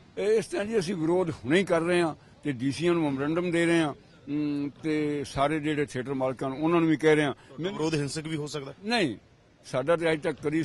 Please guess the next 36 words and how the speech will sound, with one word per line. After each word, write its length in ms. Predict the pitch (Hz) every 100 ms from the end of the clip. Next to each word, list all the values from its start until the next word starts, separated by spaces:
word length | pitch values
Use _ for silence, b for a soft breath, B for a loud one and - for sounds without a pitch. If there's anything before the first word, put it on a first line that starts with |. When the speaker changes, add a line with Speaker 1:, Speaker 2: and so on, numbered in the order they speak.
| -
Speaker 1:
ਹਿੰਸਕ 360 | 135 123 147 131
ਨਹੀਂ 100 | 143
ਹੋਇਆ। 140 | 151
ਹਾਂ, 100 | 151
ਚੌਦਾਂ 320 | 139 131 139
ਸਾਲ 240 | 135 123 127
ਹਰਿਆਣਾ 380 | 123 120 104 123
ਗੁਰਦੁਆਰਾ 400 | 113 107 127 120
ਮੈਨੇਜਮੈਂਟ 440 | 113 110 120 120
ਕਮੇਟੀ 300 | 107 113 110
ਦੀ 60 | 127
ਲੜਾਈ 320 | 107 101 123
ਲੜੀ 240 | 120 127
ਹੈ 60 | 151
ਤੇ 60 |
ਕਦੀ 220 | 147 131 143
ਵੀ 120 | 135
ਹਿੰਸਕ 300 | 113 107 113
ਰੂਪ 140 | 104 98 -
ਧਾਰਨ 200 | 85 110
ਨਹੀਂ 100 | 127
ਕੀਤਾ, 260 | 131 165
ਨਾ 160 | 135 123
ਹੁਣ 180 | 117 110
ਕਰਾਂਗੇ। 420 | 113 143 156 151 B B -
ਪਰ 120 | 165
ਮੈਨੂੰ 360 | 139 156 208
ਉਮੀਦ 300 | 226 190 185
ਹੈ 120 | 165 98 b b
ਕਿ 100 | 165
ਸਾਡੇ 460 | 156 - 117 143 170
ਸੰਘਰਸ਼ 560 | - 110 110 127 110 -
ਦੇ, 260 | 147 139 - b b - 143
ਇਹ 100 | 139
ਚੱਲਦਿਆਂ 420 | - 127 127 131
ਫਿਲਮ, 380 | 123 117 120 101